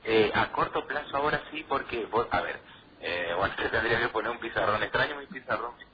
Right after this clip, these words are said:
Eso era lo lindo, las clases virtuales en el espaldar. Pero bueno, eh, vos tenés el, el, la, la, la inflación te la genera, según el modelo de la teoría cuantitativa, te la genera la emisión multiplicado por la velocidad.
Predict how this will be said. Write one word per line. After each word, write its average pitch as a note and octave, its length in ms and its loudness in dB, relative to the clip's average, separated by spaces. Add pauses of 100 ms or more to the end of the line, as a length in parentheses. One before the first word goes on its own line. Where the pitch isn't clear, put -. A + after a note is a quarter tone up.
(140)
Eso - 240 4
era G#2+ 120 2
lo - 100 4
lindo, - 260 2
las F#2+ 100 -4
clases G#2 320 -2
virtuales G#2+ 420 0
en G2 60 0
el F#2 100 0
espaldar. F2 460 -2 (640)
Pero G2 220 2
bueno, G#2 200 2 (280)
eh, G2 400 -4
vos B2 160 0
tenés D#3 300 -2 (200)
el, G#2 460 0
el, F#2+ 880 -2 (140)
la, F#2+ 300 0
la, G2+ 220 4
la G2+ 180 0
inflación A#2 540 -2
te G3 100 2
la E3+ 160 2
genera, G#2 500 -6
según F#2 260 -6
el B2 120 0
modelo G2 760 2
de D#2 140 2
la D2+ 160 0
teoría F#2 280 -2
cuantitativa, F#2+ 680 0
te - 100 -4
la G2 140 -2
genera - 380 -4
la A2 180 2
emisión D3 460 -4
multiplicado B2 720 -2
por G#2 160 0
la E2+ 180 0
velocidad. F2 720 -2